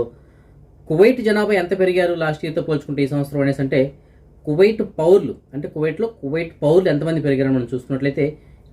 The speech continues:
ఇరవై ఎనిమిది వేల ఏడు వందల ఐదు మంది మాత్రమే పెరగడం జరిగింది. మొత్తం ఒక లక్ష ఇరవై వేల మంది పెరిగితే అందులో కువైట్ పౌరులు పెరిగింది ఇరవై ఎనిమిది వేల ఏడు వందల ఐదు మంది మాత్రమే అని చెప్పేసి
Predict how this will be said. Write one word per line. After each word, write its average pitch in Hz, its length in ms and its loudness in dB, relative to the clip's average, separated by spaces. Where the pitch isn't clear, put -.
ఇరవై 175 200 6
ఎనిమిది 202 280 2
వేల 165 140 2
ఏడు 139 180 2
వందల 143 160 0
ఐదు 131 160 4
మంది 135 220 2
మాత్రమే 120 300 -4
పెరగడం 110 340 -4
జరిగింది. 85 280 -12
మొత్తం 135 300 -4
ఒక 139 140 0
లక్ష 143 120 -2
ఇరవై 131 160 2
వేల 123 180 0
మంది 135 200 0
పెరిగితే 117 300 -4
అందులో 175 200 2
కువైట్ 160 300 0
పౌరులు 170 320 0
పెరిగింది 165 380 -2
ఇరవై 131 180 2
ఎనిమిది 131 220 2
వేల 135 120 -2
ఏడు 110 140 -2
వందల 123 180 -6
ఐదు 113 160 -4
మంది 110 240 -4
మాత్రమే 101 300 -8
అని 95 100 -6
చెప్పేసి 101 300 -6